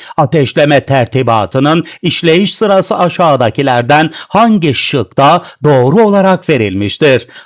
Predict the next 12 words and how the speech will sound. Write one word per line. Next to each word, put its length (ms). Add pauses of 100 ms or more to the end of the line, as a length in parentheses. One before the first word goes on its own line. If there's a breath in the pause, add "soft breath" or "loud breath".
(140 loud breath)
A. 240
Horoz, 640
iğne, 440
tetik, 760
tetik 380
manivelası. 920 (260)
B. 320
Tetik 460
manivelası, 840 (220 loud breath)
tetik, 480
horoz, 580
iğne. 580